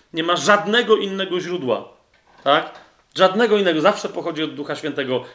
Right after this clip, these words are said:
Dar zawsze zstępuje z góry. Dobry dar zstępuje od Ojca przez Syna w Duchu Świętym. Nie może pochodzić od człowieka. Jedyne, co człowiek sam z siebie może ci dać, to tylko coś, co jest cielesne. Teraz czasem chodzi mi o to, żebyśmy się znowu nie,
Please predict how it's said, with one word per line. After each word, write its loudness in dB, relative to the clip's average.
Dar 4
zawsze 0
zstępuje -2
z -10
góry. 4
Dobry 4
dar 2
zstępuje -2
od 8
Ojca 0
przez -2
Syna -2
w -8
Duchu -8
Świętym. -4
Nie 4
może 4
pochodzić -2
od -8
człowieka. 0
Jedyne, -2
co -6
człowiek 4
sam 2
z -6
siebie 0
może -2
ci -8
dać, 0
to -8
tylko -4
coś, -6
co -8
jest -6
cielesne. -2
Teraz -2
czasem 4
chodzi 0
mi 0
o 2
to, -2
żebyśmy -6
się -4
znowu -2
nie, 4